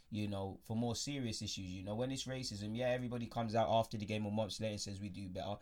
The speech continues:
But when it's time to stand by these players, and it's the unconscious bias. It's not, it's the unconscious bias that has, that still allowed Maguire, despite the fact of he's a Manchester United captain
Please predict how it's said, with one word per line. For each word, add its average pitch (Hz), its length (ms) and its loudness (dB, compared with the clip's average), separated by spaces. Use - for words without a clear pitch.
But 92 80 0
when 123 140 4
it's 131 100 2
time 127 220 4
to 113 80 -4
stand 117 320 4
by 113 160 8
these 117 200 2
players, 101 280 2
and 110 100 0
it's 120 80 0
the 143 140 2
unconscious 135 480 0
bias. 151 400 2
It's 104 120 -6
not, 170 180 -4
it's 117 100 0
the 151 140 2
unconscious 180 480 -2
bias 127 420 6
that - 180 2
has, 143 180 2
that 120 160 0
still 151 460 4
allowed 127 420 6
Maguire, 113 420 6
despite 110 440 2
the 120 80 -2
fact - 240 2
of 104 100 -4
he's 110 220 -2
a 107 40 -2
Manchester 127 540 -2
United 120 500 -2
captain 95 460 0